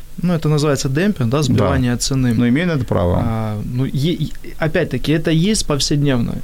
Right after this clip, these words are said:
Speaker 1: И, пожалуйста, чаще всего это происходит при тиражировании. То есть, когда вместо ста
Speaker 2: Ну, так я
Speaker 1: единиц
Speaker 2: ж,
Speaker 1: мы
Speaker 2: я,
Speaker 1: делаем
Speaker 2: я ж ломаю общие правила тогда.
Speaker 1: Ну и что?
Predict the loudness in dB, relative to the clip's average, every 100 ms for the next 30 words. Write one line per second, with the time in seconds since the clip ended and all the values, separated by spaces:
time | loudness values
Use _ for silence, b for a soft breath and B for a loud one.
0 | -2 0 2 2 2 2 2 0 -2 -2
1 | 0 2 0 0 -4 -2 0 2 0 0
2 | 0 2 0 0 0 0 0 0 -2 2
3 | 2 2 0 0 -2 -2 -4 -2 0 2
4 | 2 0 B B 0 2 0 0 0 2
5 | 0 0 0 0 2 2 0 0 2 2
6 | 2 2 0 -2 0 2 2 0 0 2
7 | 2 2 2 0 0 -2